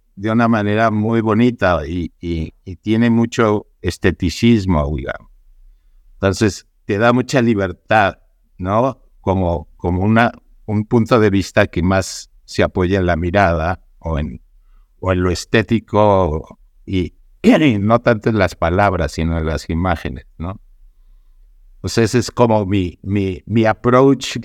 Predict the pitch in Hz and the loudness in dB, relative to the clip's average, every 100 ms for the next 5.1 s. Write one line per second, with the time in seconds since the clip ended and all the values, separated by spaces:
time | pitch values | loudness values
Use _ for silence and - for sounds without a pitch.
0 | _ 113 107 - 95 101 95 117 - - | _ -4 -4 -4 -4 0 2 0 -2 -2
1 | 135 123 107 110 131 131 143 139 110 90 | 0 2 0 0 2 2 2 0 -2 -4
2 | 101 104 107 117 120 117 _ 127 117 113 | -4 -2 0 0 0 -2 _ -2 0 0
3 | 110 107 104 _ _ _ _ _ 104 104 | -2 -2 -4 _ _ _ _ _ -2 -2
4 | - 127 127 120 101 - 113 107 98 92 | 2 2 4 4 2 -2 0 2 0 -4